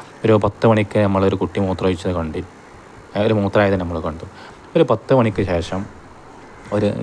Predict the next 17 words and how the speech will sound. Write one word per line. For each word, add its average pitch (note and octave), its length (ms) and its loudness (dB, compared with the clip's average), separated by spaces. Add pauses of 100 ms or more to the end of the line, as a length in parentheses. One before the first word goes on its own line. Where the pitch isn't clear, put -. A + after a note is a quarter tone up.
കുറച്ച് G2 240 0
കഴിഞ്ഞിട്ട് G#2 300 2
നമുക്കൊന്ന് F#2+ 460 0
കേൾക്കാമെന്ന് F2+ 360 0
വിചാരിച്ചു. F2 340 -4
ഒരു F#2+ 60 -6
പന്ത്രണ്ട് G2 360 -2
മണി, G2+ 160 -2
ഒരു F#2 120 -4
മണിയായപ്പം F2+ 560 -4 (280)
അവിടെ G2+ 160 0
ആകെ F#2 540 6
ഉണങ്ങിയിട്ടുണ്ട്, F2 580 0 (680)
ആ A#2+ 40 2
സ്ഥലം B2 200 0
എന്തായാലും B2 340 4 (160)
ഉണങ്ങിയിട്ടുണ്ട്. G2+ 540 0